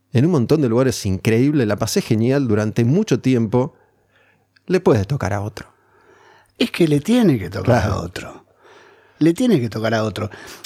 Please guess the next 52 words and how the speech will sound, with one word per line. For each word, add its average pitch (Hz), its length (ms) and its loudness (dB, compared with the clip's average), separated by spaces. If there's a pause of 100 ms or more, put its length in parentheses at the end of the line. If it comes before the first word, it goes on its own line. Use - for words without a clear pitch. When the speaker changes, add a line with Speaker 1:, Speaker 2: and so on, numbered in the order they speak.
Speaker 2:
Y 240 80 2
aparte 269 280 2
pensalo 143 380 2
de 127 60 2
la 117 80 0
siguiente 117 340 0
manera, 107 440 0
Gustavo, - 340 -8
si - 160 -4
te 117 100 -4
va, 117 160 0
si 113 160 -2
te 117 160 -2
va 117 380 2
a, 92 100 -8 (240)
a 110 360 -4
dar 120 200 0
cierta 113 320 -2
nostalgia 120 500 0
o 104 40 -6
lo 104 100 -6
que 104 100 -6
sea. 143 320 2 (360)
Yo 214 120 0
fui 208 140 2
a 151 60 4
Lollapalooza 113 600 -2
de 107 60 -4
este - 180 -4
año. 107 280 -2 (200)
Speaker 1:
¿Fuiste? 120 300 -2 (200)
Speaker 2:
Me 120 120 2
invitaron 120 480 2
unos, 110 400 -2
sí, 135 160 2
porque 151 200 4
me 139 60 6
invitó, 139 500 2
me 110 80 0
invitó 117 260 2
un 147 60 2
amigo 165 240 4
que 139 100 0
fue 147 100 2
el 143 60 4
mismo 165 160 6
que 131 80 2
me 135 60 2
invitó 127 200 2
a - 60 4
Kiss - 380 -4
también. 113 360 0